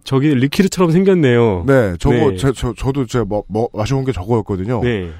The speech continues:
Speaker 2: 병 디자인이 와, 힘 좋다 싶어요.
Speaker 1: 어, 예, 힙하네요.
Speaker 2: 네, 근데 그 디자인 값이 좀 되니까요. 그냥 술만 필요하다 싶으신 분들은 다른 모델 선택하시면 됩니다.
Speaker 1: 네.
Speaker 2: 구입할 때 성인 인증을 액세스몰에서 한번 하셔야 되는데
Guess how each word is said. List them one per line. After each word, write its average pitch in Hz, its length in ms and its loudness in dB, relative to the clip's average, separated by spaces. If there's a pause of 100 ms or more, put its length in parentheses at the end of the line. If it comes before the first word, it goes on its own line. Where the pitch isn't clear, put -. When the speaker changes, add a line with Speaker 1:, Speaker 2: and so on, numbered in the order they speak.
(140)
Speaker 2:
병 165 200 0
디자인이 143 580 2
와, 143 300 2
힘 180 200 -4
좋다 120 380 2
싶어요. 80 420 -6
Speaker 1:
어, - 80 -2
예, 120 320 0
힙하네요. 113 720 0
Speaker 2:
네, 104 300 2
근데 160 220 -2
그 151 120 -2 (100)
디자인 156 320 0
값이 - 180 -6
좀 143 140 -6
되니까요. 95 580 -4 (240)
그냥 135 160 0
술만 208 340 -2
필요하다 165 380 2
싶으신 120 380 -4
분들은 107 260 -2
다른 107 220 0
모델 90 260 -2
선택하시면 76 560 -14
됩니다. 57 300 -20 (160)
Speaker 1:
네. 110 180 -2 (320)
Speaker 2:
구입할 196 360 2
때 190 460 4 (140)
성인 240 320 2
인증을 196 680 0
액세스몰에서 151 500 -2
한번 143 240 0
하셔야 160 260 2
되는데 120 500 0